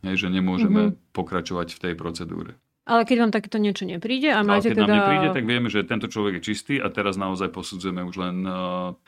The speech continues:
Speaker 1: ten jeho prípad z hľadiska zákona, ktorý o tom, ktorý hovorí, že či mu hrozí teda naozaj bezprávie, alebo či mu hrozí prenasledovanie.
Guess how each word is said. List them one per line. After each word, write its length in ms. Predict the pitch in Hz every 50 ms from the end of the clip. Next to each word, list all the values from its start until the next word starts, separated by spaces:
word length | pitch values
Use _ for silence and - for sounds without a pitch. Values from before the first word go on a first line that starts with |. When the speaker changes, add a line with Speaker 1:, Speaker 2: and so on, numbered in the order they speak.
| _ _ _
Speaker 1:
ten 240 | - 95 95 92 92
jeho 320 | 90 92 92 92 87 92 - - -
prípad 400 | - 95 98 90 - 95 87 85
z 80 | 87 82
hľadiska 460 | 92 90 85 87 85 - - 92 90 90 90 87 87 - 98 92
zákona, 640 | 90 90 87 87 87 - 104 107 117 117 107 107 -
ktorý 320 | - 101 92 90 90 90
o 80 | 87 -
tom, 160 | 98 95 92
ktorý 320 | 80 - 95 92 92 90
hovorí, 240 | 92 90 90 90 90
že 160 | 87 85 80
či 160 | 80 - 95
mu 160 | 90 95 92 90
hrozí 320 | 90 90 90 82 90 85
teda 320 | 82 90 82 90 87 90
naozaj 240 | 87 87 90 87 85
bezprávie, 560 | 85 90 90 - - 123 123 123 123 123 110
alebo 240 | 95 92 87 92 -
či 80 | - -
mu 160 | 92 90 90
hrozí 320 | 90 87 85 82 87 82
prenasledovanie. 800 | 82 87 85 85 87 85 - 87 87 85 82 85 85 87 - -